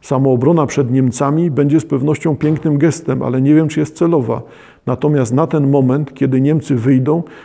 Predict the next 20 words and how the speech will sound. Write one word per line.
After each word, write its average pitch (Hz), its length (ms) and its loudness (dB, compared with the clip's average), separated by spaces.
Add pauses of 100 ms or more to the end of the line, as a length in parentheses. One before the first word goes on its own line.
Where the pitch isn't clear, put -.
szykujcie 156 560 -2
koniecznie 147 480 0
samoobronę 143 760 0
przed - 200 -4
polskim 151 480 0
motłochem. 147 760 -2 (1400)
I 123 100 -2
to 185 200 2
jest, - 460 -2 (640)
znowu 135 320 2
zauważcie 131 460 -2
państwo, 143 300 -2
ten 139 360 0
dokument 147 680 -2 (520)
chwili 147 340 0
bieżącej. 143 680 0 (680)
Owszem, 151 420 -2
zabijają 135 580 0
nas 127 220 -2
Niemcy, 135 540 0